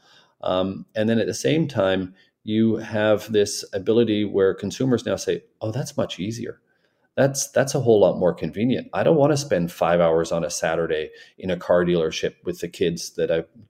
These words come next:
looking to go get a new minivan. It's just, it's not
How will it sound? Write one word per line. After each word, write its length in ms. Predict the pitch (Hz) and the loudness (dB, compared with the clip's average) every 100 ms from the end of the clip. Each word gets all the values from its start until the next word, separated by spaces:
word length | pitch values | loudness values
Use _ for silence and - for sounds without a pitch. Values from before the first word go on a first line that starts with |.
| 90 | -8
looking 240 | 87 87 | -6 -4
to 40 | |
go 140 | 82 82 | -2 -2
get 160 | 80 | -2
a 60 | 80 | -6
new 180 | 82 82 | -6 -6
minivan. 520 | 85 87 82 76 76 | -4 -2 -4 -6 -8
It's 120 | - | -12
just, 320 | - 110 - - - - _ | -6 -6 -6 -20 -20 -20 _
it's 220 | 110 - 101 | -8 -8 -2
not 400 | 110 117 - | 0 0 -2